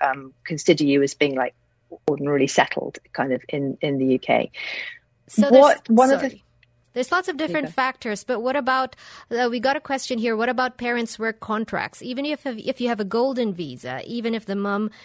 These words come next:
Speaker 2: and dad have golden visas, uh, they have unlimited, uh, for example, three-year contracts and, the, you know, short-term contracts, for example.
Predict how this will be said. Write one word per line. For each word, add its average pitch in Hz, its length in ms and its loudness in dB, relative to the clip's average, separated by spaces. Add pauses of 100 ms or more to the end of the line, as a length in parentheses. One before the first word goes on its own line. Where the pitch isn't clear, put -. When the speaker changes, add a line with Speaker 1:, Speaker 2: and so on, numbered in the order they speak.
(200)
Speaker 2:
and 214 160 -2
dad 190 180 -2
have 185 180 -6
golden 202 380 -4
visas, 170 580 -8 (320)
uh, 196 200 -2 (120)
they 220 200 0
have 208 380 -4
unlimited, 202 500 -4
uh, 202 60 -6
for 226 180 -4
example, 202 360 -4
three-year 233 460 -4
contracts - 640 -6
and, 180 280 -10
the, - 180 -10
you 202 140 -6
know, 160 160 -6
short-term 220 720 -6
contracts, 214 500 -6
for 175 80 -10
example. 165 640 -8